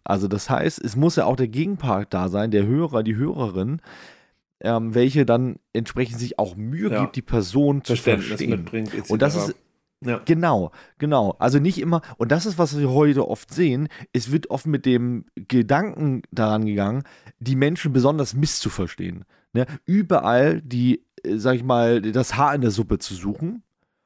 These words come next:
Speaker 1: und so f-, und, und die möglichst jede, ähm,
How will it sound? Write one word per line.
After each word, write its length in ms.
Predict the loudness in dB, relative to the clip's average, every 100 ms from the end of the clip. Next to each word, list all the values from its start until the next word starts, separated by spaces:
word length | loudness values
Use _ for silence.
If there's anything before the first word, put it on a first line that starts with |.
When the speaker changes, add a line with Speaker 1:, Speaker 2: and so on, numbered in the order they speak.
| _ -20 _
Speaker 1:
und 140 | -4 0
so 80 | -2
f-, 180 | -2 -20 -20 _ _ 0
und, 180 | 0 2
und 160 | 0 0
die 80 |
möglichst 600 | 2 4 4 2 0 -2
jede, 800 | -8 -8 -2 0 0 0 -2 -4 -10 _ _ -6
ähm, 420 | -2 0 -2 -10